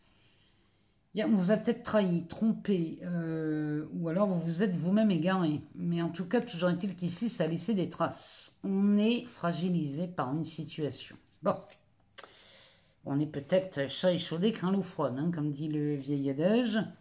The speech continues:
Mais ici, peut-être que vous vous sentez encore un peu fébrile et peut-être que vous avez un peu peur ici d'un engagement qui pourrait se pointer, puisque là, on fait preuve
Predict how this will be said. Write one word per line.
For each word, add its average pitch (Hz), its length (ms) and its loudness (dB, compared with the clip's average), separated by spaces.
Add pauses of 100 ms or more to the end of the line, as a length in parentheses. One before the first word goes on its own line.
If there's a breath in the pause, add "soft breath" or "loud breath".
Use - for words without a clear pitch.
(640 soft breath)
Mais 160 80 2
ici, 208 680 0 (1200)
peut-être 165 340 -4
que - 100 -2
vous 175 140 2
vous 180 60 0
sentez 180 500 -2
encore 175 400 0
un 185 60 0
peu 208 580 0 (600)
fébrile 208 760 2
et 175 80 -4
peut-être 185 340 -6
que 196 80 -2
vous 165 240 -2
avez 180 480 2 (380 loud breath)
un 170 100 0
peu 160 280 -8
peur 269 720 6 (840 soft breath)
ici 185 460 -4
d'un 156 260 0
engagement 214 580 2
qui - 160 -10
pourrait - 320 -6
se 165 220 -6
pointer, 254 800 -2
puisque - 360 -12
là, 220 440 2
on 151 60 -6
fait 147 220 -8
preuve 262 640 4